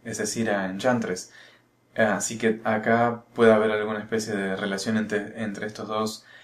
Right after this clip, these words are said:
personajes. Quizás Enchantress tampoco estaba, em, digamos, presa dentro de la misma prisión con, con el resto, pero lo que, em, lo que está haciendo Rick Flag es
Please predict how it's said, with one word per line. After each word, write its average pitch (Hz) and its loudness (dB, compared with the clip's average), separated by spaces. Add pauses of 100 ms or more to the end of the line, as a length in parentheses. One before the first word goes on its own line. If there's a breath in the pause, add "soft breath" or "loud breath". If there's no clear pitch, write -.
(180 loud breath)
personajes. 110 2
Quizás 107 2 (240 loud breath)
Enchantress 107 -2 (160)
tampoco 107 -2
estaba, 98 0 (600 loud breath)
em, 92 -6 (160)
digamos, 101 -4
presa 113 2
dentro 101 -4
de 95 -2
la 95 0
misma 98 -8
prisión 101 -8
con, 92 -6 (380 loud breath)
con 110 -2
el 104 4
resto, 131 0 (100)
pero 139 4 (420 loud breath)
lo 107 0
que, 101 2
em, 98 -4 (100)
lo 104 0
que 110 2
está 110 0
haciendo 113 2
Rick 110 -2
Flag 131 2
es 110 0